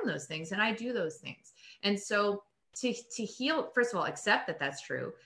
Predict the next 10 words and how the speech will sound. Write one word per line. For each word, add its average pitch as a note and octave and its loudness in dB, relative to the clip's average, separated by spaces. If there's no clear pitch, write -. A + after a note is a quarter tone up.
but A#3 0
then C4+ 4
also C#4 0
to G#3+ -2
find C4+ 2
other A3+ 2
ways E3 0
to F3 -6
express G3+ -4
myself, D#3+ -2